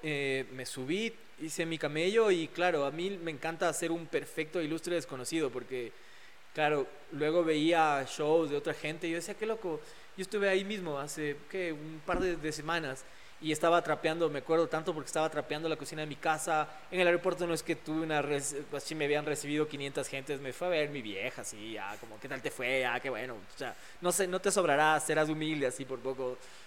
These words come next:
Entonces, fue como lindo, fue una experiencia de vida que me la llevo así en el alma, pero es lo que te digo, es, es cumplir el trabajo desde lo más pequeño, o sea, porque tal vez si yo hubiera sido un irresponsable con el Danilo, que fue el primer man que me paró bola,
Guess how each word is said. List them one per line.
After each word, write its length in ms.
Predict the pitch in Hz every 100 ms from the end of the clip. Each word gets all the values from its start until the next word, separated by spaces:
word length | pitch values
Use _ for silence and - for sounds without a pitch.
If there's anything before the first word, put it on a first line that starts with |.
| - -
Entonces, 420 | 165 180 170 156 - - - - -
fue 180 | - 180
como 240 | 202 185
lindo, 400 | 156 180 185 208
fue 120 | -
una 80 | 185
experiencia 500 | 180 170 165 180 196
de 100 | 151
vida 340 | 135 165 175
que 100 | 160
me 80 | 143
la 100 | 131
llevo 240 | 131 147 156
así 580 | - 147 160 160 139 127
en 120 | 139 143
el 140 | 135
alma, 340 | 135 160 170
pero 280 | 156 143 135
es 100 | 147
lo 100 | 165
que 100 | 170
te 100 | 165
digo, 300 | 139 156 135
es, 280 | 135 147 - - - - - - -
es 140 | 160 156
cumplir 400 | 190 156 185 185
el 100 | 180
trabajo 560 | 160 143 156 156 185
desde 320 | - 160 147
lo 100 | 147
más 200 | 147 156
pequeño, 540 | - - 131 160 160 147
o 20 |
sea, 180 | - 143
porque 260 | 135 139
tal 180 | 151 147
vez 160 | 147 175
si 120 | -
yo 80 | 175
hubiera 140 | 180
sido 200 | 175 175
un 60 | 175
irresponsable 680 | 170 156 147 135 151 160 165
con 140 | 156
el 100 | 143
Danilo, 360 | 131 139 160 156
que 100 | 139
fue 140 | 147
el 40 |
primer 280 | 147 151 147
man 200 | 143 147
que 100 | 151
me 220 | 151 135
paró 240 | 120 127 135
bola, 320 | 139 165 208